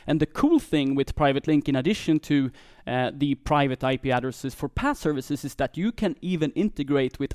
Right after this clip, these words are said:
other providers with Private Link. So let's say you have your own solution with a load balancer in your Azure subscription,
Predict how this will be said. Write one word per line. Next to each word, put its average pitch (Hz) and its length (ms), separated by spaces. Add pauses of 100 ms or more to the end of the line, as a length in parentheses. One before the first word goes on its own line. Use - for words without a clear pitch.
other 294 240
providers 127 640
with 135 140
Private 127 320
Link. 120 160
So - 140
let's 180 240
say 170 140
you 175 340
have 160 320 (280)
your 160 200
own 254 200
solution 151 520
with 139 140
a 139 40
load 180 320
balancer 135 460
in 139 180
your 175 280
Azure 165 300
subscription, - 640